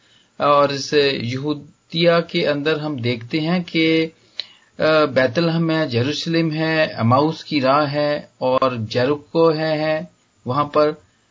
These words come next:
और बैतने वहां पर है, हबरून वहां पर है, और फिर ये एक, आप कह सकते हैं कि ये एक वहां का प्रोविंस है, यहूदिया वहां का एक प्रोविंस है।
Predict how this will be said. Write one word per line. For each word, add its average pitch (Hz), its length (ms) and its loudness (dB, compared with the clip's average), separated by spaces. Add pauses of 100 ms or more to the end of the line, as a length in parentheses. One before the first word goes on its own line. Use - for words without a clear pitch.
(200)
और 127 120 2
बैतने 139 560 0
वहां 147 280 -2
पर 156 180 -2
है, 147 500 -2 (220)
हबरून 156 480 2
वहां 156 240 0
पर 156 180 -2
है, 139 380 -4 (640)
और 131 240 0
फिर 127 440 -2 (460)
ये 135 280 0
एक, 131 680 -4 (300)
आप 151 160 -4
कह 208 140 2
सकते 151 300 -6
हैं 127 160 -6
कि 120 80 -10
ये 123 240 -4
एक 110 520 -10 (320)
वहां 113 240 -2
का 120 100 -4
प्रोविंस 123 720 -2 (100)
है, 95 420 -4 (200)
यहूदिया 110 420 -2
वहां 101 260 -8
का 101 140 -12
एक 113 340 -10
प्रोविंस 113 520 -2
है। 104 200 -14